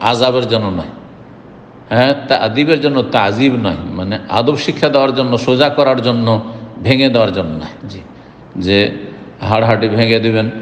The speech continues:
আর হাসপাতালে পৌঁছে দিবেন, এমন মার জায়েজ নয়। জি, ফাটিয়ে দিবেন, ফুটিয়ে দিবেন, রক্তাক্ত করে দিবেন, বা এমন কিছু তো মারবেন যেটাতে প্রাণনাশের ঝুঁকি, মোটেই জায়েজ না। হালকা, আহ, সাহাবায়ে কেরামদের, আহ, আসার থেকে পাওয়া যায়,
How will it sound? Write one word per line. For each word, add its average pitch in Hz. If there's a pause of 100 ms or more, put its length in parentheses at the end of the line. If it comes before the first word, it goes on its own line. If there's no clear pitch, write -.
(300)
আর 110
হাসপাতালে 110
পৌঁছে 120
দিবেন, 131
এমন 117
মার 101
জায়েজ 85
নয়। 87
জি, 90 (440)
ফাটিয়ে 117
দিবেন, 123
ফুটিয়ে 127
দিবেন, 127 (520)
রক্তাক্ত 120
করে 127
দিবেন, 139 (280)
বা 117
এমন 117
কিছু 131
তো 131
মারবেন 131
যেটাতে 123
প্রাণনাশের 120
ঝুঁকি, 120
মোটেই 117
জায়েজ 90
না। 90
হালকা, 123
আহ, -
সাহাবায়ে 127
কেরামদের, 123 (520)
আহ, 104 (520)
আসার 135
থেকে 120 (220)
পাওয়া 113
যায়, 110